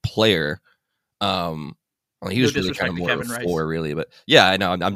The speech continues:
Speaker 1: just gotta, I gave Kevin some credit, and I gotta, I gotta kick him in the knees a little bit.
Speaker 2: <laughs>
Speaker 1: But yeah, you know, it, it's the same thing. It's like, even when this team is built so well, and, you know,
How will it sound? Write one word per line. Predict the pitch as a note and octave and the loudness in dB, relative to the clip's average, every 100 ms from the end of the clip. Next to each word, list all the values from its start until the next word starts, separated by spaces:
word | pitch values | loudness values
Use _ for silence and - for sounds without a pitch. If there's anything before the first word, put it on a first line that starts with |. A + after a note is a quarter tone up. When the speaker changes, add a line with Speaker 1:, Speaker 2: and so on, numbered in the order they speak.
| F2+ G2 | -2 0
Speaker 1:
just | G2+ | 0
gotta, | F#2+ - | -2 -2
I | |
gave | G2 A#2 G#2 | 0 0 2
Kevin | A#2 G2 F2+ | 2 2 0
some | - | -6
credit, | E2+ G#2 F#2 | 0 2 2
and | F2 | 0
I | |
gotta, | F2 E2+ E2+ _ - | -2 -2 -6 _ -6
I | |
gotta | D#2 E2+ | -4 -4
kick | - F2+ | -6 -4
him | |
in | F2 | -2
the | E2 | 0
knees | F2+ - | 0 -4
a | |
little | D#2+ E2 | -8 -8
bit. | D#2+ - | -8 -6
Speaker 2:
<laughs> | C#4 - - - B2+ | -6 -6 -8 -6 4
Speaker 1:
But | B2 G#2 - - _ - | 4 4 -2 -18 _ 2
yeah, | B3+ | 4
you | G#2+ A2+ | 6 4
know, | B2+ | 4
it, | B2 B2+ | 2 0
it's | C#3 - | -2 -2
the | C3+ | -2
same | C#3 C3+ | 0 0
thing. | C#3+ A2+ | -2 -2
It's | F#2 | -2
like, | G2 F#2 | -4 -2
even | B2 C3+ | -2 0
when | C3+ B2+ | 2 2
this | A#2 | 0
team | - A2+ | -2 -2
is | F#2+ | -2
built | G#2 G#2 | -4 -2
so | G#2 | -2
well, | F2+ F#2+ | 0 0
and, | D#2 F#2+ G2+ | 0 -2 -4
you | F#2+ | -4
know, | D#2+ | -6